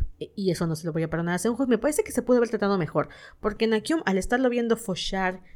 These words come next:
con otras personas, eh, sentía placer sexual, o sea, sentía como deseo, ¿no? O sea, le, le, le excitaba la situación. Me imagino que esto es como ver porno, yo imagino que es así como, estás viendo porno y te excita la situación, no forzosamente significa que quieras follar con el tipo que estás viendo,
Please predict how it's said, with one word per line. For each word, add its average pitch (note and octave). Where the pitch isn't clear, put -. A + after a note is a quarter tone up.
con F3+
otras F#3
personas, F3
eh, F#3
sentía F#3
placer G3+
sexual, -
o -
sea, F#3
sentía G3
como B3+
deseo, D#3+
¿no? G3+
O C4
sea, G3+
le, F3+
le, F3
le G3
excitaba G3+
la B3
situación. D#3
Me G#3+
imagino C4
que E4+
esto -
es -
como C4
ver F3+
porno, G3+
yo G#3+
imagino G#3
que G#3+
es G3
así G3+
como, G#3
estás D4+
viendo F#4
porno A3+
y -
te -
excita A#3
la B3
situación, F3
no B3+
forzosamente E4+
significa A#3+
que -
quieras C#4
follar F#3
con E4
el F#3+
tipo B3
que G#3
estás F3
viendo, G#3+